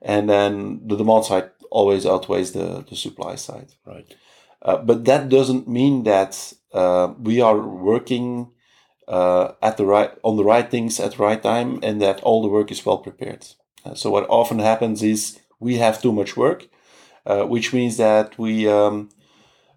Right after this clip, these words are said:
Speaker 1: uh, there's all kinds of, well, on the one hand, we have too much work, but there's also all kinds of obstacles, uh, in terms of, uh, finding out what needs to be done.
Speaker 2: Mm-hmm.
Speaker 1: Um,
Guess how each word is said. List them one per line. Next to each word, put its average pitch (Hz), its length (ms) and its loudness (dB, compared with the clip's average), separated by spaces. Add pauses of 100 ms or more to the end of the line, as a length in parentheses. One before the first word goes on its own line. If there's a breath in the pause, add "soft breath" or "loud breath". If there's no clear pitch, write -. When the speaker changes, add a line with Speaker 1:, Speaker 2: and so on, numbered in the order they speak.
Speaker 1:
uh, 95 440 -2
there's 113 160 -4
all 131 240 2
kinds 127 280 -2
of, - 420 -12 (140)
well, 98 400 -2
on 117 100 -6
the 120 60 -2
one 131 140 4
hand, 131 180 0
we 123 80 0
have 113 140 0
too 143 100 2
much 120 200 -2
work, 220 260 0 (120)
but 127 300 -4
there's 117 240 -6
also 131 960 2
all 143 220 2
kinds 135 240 0
of 123 240 -6
obstacles, - 880 -2
uh, 101 220 2
in 104 180 -6
terms 107 340 2
of, - 400 -2 (200)
uh, 90 200 -4
finding 110 420 0
out 104 260 -2 (100)
what 131 420 -4
needs 104 280 -6
to - 80 -18
be - 120 -14
done. - 260 -18 (100)
Speaker 2:
Mm-hmm. - 220 -8
Speaker 1:
Um, - 220 -4